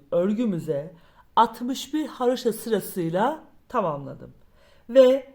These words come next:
en ve boy ölçüsü olarak da yirmi altı santime kırk altı santim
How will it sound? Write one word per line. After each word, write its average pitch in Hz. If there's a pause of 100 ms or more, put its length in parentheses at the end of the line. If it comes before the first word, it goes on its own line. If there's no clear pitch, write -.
(240)
en 262 (380)
ve 240
boy 285
ölçüsü 196
olarak 170
da 214 (220)
yirmi 247
altı 254
santime 233
kırk 277
altı 208
santim 202